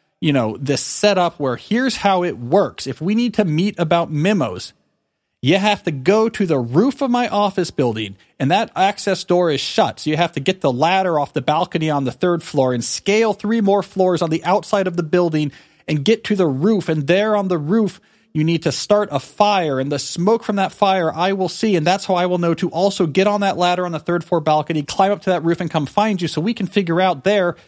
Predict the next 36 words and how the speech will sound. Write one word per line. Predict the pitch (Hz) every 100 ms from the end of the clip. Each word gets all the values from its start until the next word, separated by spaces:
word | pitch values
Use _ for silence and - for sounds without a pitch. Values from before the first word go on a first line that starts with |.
| _ _
together | 175 170 214 240 143 139 - _ _ -
when | 143 233 226
we're | 214
gonna | 202
meet | 190 196
about | 180 180
the | 175
Johnson | 196 208 - 143
menu. | 123 107 - _ _ _ _ _ _ _ _ _ _ -
That | 139 165
overhead | 165 151 143 147 135
is | 117
worth | 123 104
it. | 98 - _ _ _ _ _ _ -
I | 156
would | 160 147
rather | 185 208 202
spend | - 202
an | 175
hour | 175 190 185
doing | 175 170 160
that | 156 151
than | 151
do | 135 151 139 - _ _ -
one | 139 156
hundred | 139 147 135 131
context | - 131 127 131 120
shifts | - 110
spread | - 131 123
out | 120 -
evenly | 127 123 117 110
over | 110 107
the | 110
next | 101 -
few | 110
days. | 95 90 -